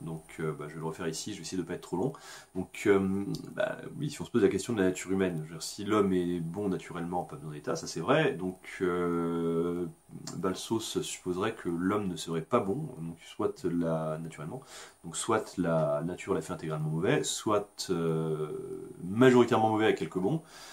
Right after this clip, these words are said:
soit, euh, majoritairement bon avec quelques mauvais. Et on va voir en fait que dans les trois cas, on n'a pas besoin d'État.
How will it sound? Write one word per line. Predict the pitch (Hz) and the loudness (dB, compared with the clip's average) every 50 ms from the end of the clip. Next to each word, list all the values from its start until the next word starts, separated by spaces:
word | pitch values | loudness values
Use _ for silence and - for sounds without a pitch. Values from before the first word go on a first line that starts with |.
| - - - _ - | -18 -20 -18 _ -4
soit, | - - - - 120 127 131 131 - - - - | -4 -2 6 8 8 8 8 6 0 -4 -2 4
euh, | 98 95 90 | 6 6 6
majoritairement | 90 95 110 120 120 120 117 110 110 101 95 92 92 | 6 6 4 6 8 8 6 6 4 2 4 4 4
bon | 104 139 151 | 4 4 4
avec | - - 117 117 | 4 4 2 2
quelques | - - - - | 2 -2 -4 0
mauvais. | 107 101 92 90 82 | 4 6 6 6 6
Et | 78 | 4
on | 82 | 0
va | 87 | 2
voir | 90 123 123 | 4 4 4
en | |
fait | 123 - - | 4 2 -2
que | - 92 | -2 0
dans | 90 | 2
les | 90 90 | 2 0
trois | - - 95 98 | 2 2 -2 0
cas, | - 131 | 0 -2
on | 113 | -2
n'a | 92 | 0
pas | - 101 | -2 0
besoin | 95 98 92 | 0 0 0
d'État. | 85 80 82 80 | 0 -2 -6 -8